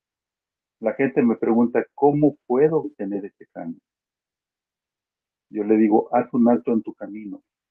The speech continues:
voltea hacia atrás. ¿Cometiste errores? Acéptalos. No volverlos a cometer. Y purifi-, purifica tus pensamientos.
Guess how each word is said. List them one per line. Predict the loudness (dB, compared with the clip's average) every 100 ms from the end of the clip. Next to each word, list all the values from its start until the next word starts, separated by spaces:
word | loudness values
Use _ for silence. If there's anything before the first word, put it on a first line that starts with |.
| _ _ _ _ _ _ _ _ _ -10
voltea | -8 2 6 6
hacia | 6 -6
atrás. | -4 -6 -6 _ _ _ _ _ _ _ _ _ _ _ _ _ _
¿Cometiste | -8 -6 -6 -6 -2
errores? | 2 4 2 0 -4 _ _ -20
Acéptalos. | -12 -10 -12 -14 -20 _ _ _ _ _ _ _ _ _ _ _ _ _ _ -12
No | 0 4
volverlos | 6 4 4 0 -2 -8
a |
cometer. | -12 -12 -14 -14 -18 -18 _ _ _ _ _ _ _ _ _ _ _ _ _ _ _ _ _ _
Y | -10 -6 -8 -10 _ -6
purifi-, | -4 -6 -6 -8 -8 _
purifica | -8 -6 -6 -4 -4 -4
tus | -8
pensamientos. | -8 -10 -8 -10 -8 -10 -14 -20